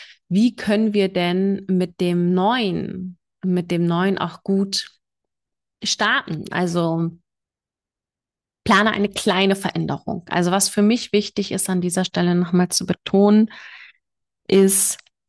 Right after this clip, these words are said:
sie darf klein sein, eine kleine Morgenroutine. Vielleicht möchtest du aber einen Kurs belegen. Mach es für dich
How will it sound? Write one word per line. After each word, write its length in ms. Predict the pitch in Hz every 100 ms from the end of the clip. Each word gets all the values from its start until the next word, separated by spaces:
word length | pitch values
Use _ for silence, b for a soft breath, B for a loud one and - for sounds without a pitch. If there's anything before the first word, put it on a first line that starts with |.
| _ - - -
sie 200 | 180 208
darf 320 | 202 208 -
klein 480 | - 190 175 190 190
sein, 260 | 175 165 -
eine 220 | 180 180
kleine 720 | - 196 190 190 196 196 196
Morgenroutine. 960 | 180 180 185 180 180 175 175 - 170 170
Vielleicht 460 | - 190 190 196
möchtest 420 | 196 190 196 185 -
du 60 |
aber 200 | 180 175
einen 200 | - 175
Kurs 440 | 175 - 220 214 -
belegen. 680 | 170 170 170 165 175 175 _ _ _ -
Mach 260 | 247 262
es 180 | 269 -
für 180 | - 180
dich 500 | 175 185 190 -